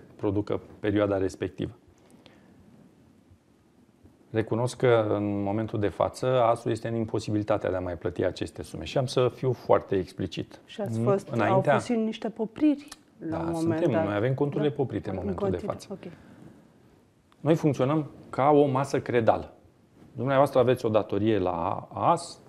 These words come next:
Speaker 1: eu am o datorie la as, uh, Popescu, domnul Popescu are o datorie la as și tot așa.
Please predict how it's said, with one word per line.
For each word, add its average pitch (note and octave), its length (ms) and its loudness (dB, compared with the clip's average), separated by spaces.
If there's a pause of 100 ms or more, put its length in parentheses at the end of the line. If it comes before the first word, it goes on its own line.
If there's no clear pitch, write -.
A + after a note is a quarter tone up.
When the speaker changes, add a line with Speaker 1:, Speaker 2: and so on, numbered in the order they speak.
(260)
Speaker 1:
eu C3+ 300 4
am A#2+ 120 2
o A2+ 60 -2
datorie G#2+ 420 0
la G2 100 2
as, - 380 0 (1000)
uh, A#2 240 -4 (100)
Popescu, C3+ 420 -2
domnul B2 240 2
Popescu A#2+ 400 -2
are A#2+ 100 4
o A2+ 100 0
datorie G#2+ 420 0
la G2+ 160 2
as - 260 -2 (120)
și - 180 -14
tot C#3+ 240 -2
așa. - 260 -6